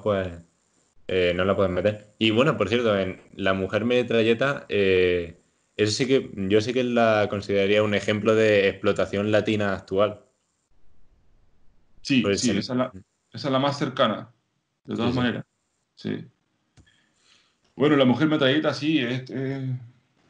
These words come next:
Speaker 2: es una película totalmente visceral,
Speaker 1: Mm.
Speaker 2: eh, también hecha un poco rápido, sobre la marcha, pero cuando se hace algo así, también salen cosas espontáneas,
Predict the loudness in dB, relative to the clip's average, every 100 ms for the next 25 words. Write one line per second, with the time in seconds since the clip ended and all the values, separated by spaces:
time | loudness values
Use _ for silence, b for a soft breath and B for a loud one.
0 | _ _ _ -2 0 2 2 2 2 2
1 | 4 4 4 4 2 2 2 2 2 0
2 | -6 _ _ _ _ _ -10 -6 -6 -6
3 | -8 -8 -8 -8 -10 -14 -20 -8 0 2
4 | 2 2 2 4 4 4 0 -4 _ _
5 | _ -20 -8 -6 -4 0 0 0 -4 -4
6 | -4 -6 -4 -2 -2 -4 -6 -6 -6 _
7 | _ _ _ _ _ _ _ -20 _ _
8 | -2 0 0 -2 -2 -4 -2 -4 -4 -2
9 | 0 0 0 -2 -4 -2 -2 -2 -2 -4
10 | -8 -10 -14 -8 -2 0 0 0 -2 -4
11 | -8 -4 0 0 0 -2 0 -2 0 -2
12 | 0 0 0 0 0